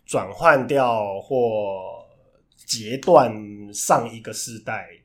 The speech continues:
的某一些说法，然后让，让他没有办法继续下去这样子。然后对，对我来说这件事情很，就是可惜在，呃，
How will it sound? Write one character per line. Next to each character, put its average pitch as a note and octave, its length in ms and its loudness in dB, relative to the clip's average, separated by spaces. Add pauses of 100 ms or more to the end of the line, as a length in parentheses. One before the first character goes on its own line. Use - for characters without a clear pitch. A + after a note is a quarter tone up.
(260)
的 A2+ 140 -8
某 G#2+ 240 -14
一 A2+ 60 -14
些 G#2+ 420 -10
说 G#2 320 -10
法， - 320 -16 (400)
然 G2 100 -16
后 G#2+ 220 -10
让， G#2+ 400 -8
让 C3 240 -2
他 A2+ 160 -8
没 G#2 120 -12
有 F#2+ 100 -14
办 G#2+ 200 -12
法 F2+ 280 -16 (100)
继 G#2+ 140 -18
续 G2 160 -20
下 - 280 -18
去 - 300 -16
这 - 60 -20
样 - 160 -20
子。 - 100 -20 (160)
然 A#2+ 140 -10
后 C3+ 160 0
对， D3+ 160 0
对 F3 120 2
我 G3+ 60 6
来 B2+ 80 4
说 D3 100 -2
这 D#3 120 -4
件 D#3 120 2
事 D3+ 140 -6
情 A2+ 180 -8
很， G2+ 160 -16 (300)
就 E3+ 100 -2
是 F3 120 0
可 C#3+ 200 -4
惜 A2+ 200 -12
在， C3+ 360 0 (720)
呃， G#2+ 1200 -8